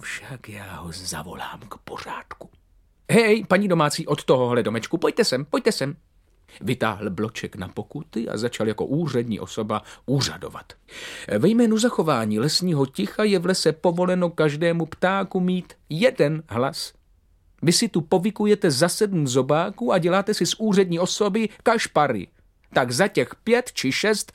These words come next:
ptačích hlasů, na které nemáte povolení, zaplatíte jako pokutu sto much a sto komárů.“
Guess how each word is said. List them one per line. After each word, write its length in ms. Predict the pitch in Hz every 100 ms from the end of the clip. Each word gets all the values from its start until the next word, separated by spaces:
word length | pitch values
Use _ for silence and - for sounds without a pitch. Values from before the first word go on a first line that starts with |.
| -
ptačích 380 | - 208 - 104
hlasů, 520 | 92 139 190 - 269
na 100 | 233
které 300 | 220 208 180
nemáte 440 | 160 175 170 170 95
povolení, 800 | - 135 139 180 240 294 294 302 - -
zaplatíte 720 | 123 196 233 240 - 233 226
jako 260 | 214 -
pokutu 440 | 110 190 214 202 156
sto 400 | - - - 285
much 320 | 320 311 - - _
a 80 | 202
sto 220 | - 185
komárů.“ 480 | 170 131 73 71 -